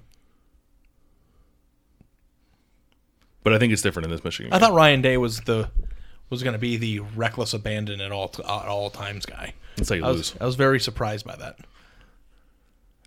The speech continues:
Speaker 1: I think he
Speaker 2: How
Speaker 1: wants
Speaker 2: is it
Speaker 1: to be.
Speaker 2: any
Speaker 1: I think
Speaker 2: more
Speaker 1: he wants to
Speaker 2: safe
Speaker 1: be.
Speaker 2: to punt or run in situations in the third quarter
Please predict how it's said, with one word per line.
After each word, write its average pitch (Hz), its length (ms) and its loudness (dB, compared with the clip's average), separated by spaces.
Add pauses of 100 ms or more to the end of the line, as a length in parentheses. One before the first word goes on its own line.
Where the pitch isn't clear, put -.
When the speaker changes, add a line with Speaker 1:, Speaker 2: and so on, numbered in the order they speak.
Speaker 1:
I 120 80 2
think 196 140 10
he 190 60 10
Speaker 2:
How 190 100 10
Speaker 1:
wants 240 140 8
Speaker 2:
is 214 60 6
it - 40 -2
Speaker 1:
to - 0 -
be. 165 60 4
Speaker 2:
any 196 100 6
Speaker 1:
I - 100 6
think - 0 -
Speaker 2:
more 160 300 6
Speaker 1:
he 113 80 0
wants 95 120 4
to 107 60 6
Speaker 2:
safe 143 180 4
Speaker 1:
be. 82 120 0
Speaker 2:
to 113 180 -4 (200)
punt 135 380 2
or - 140 -8
run 113 420 -2
in 110 220 -8
situations 110 640 -6
in 104 60 -10
the 104 80 -10
third 113 260 -8
quarter 104 380 -8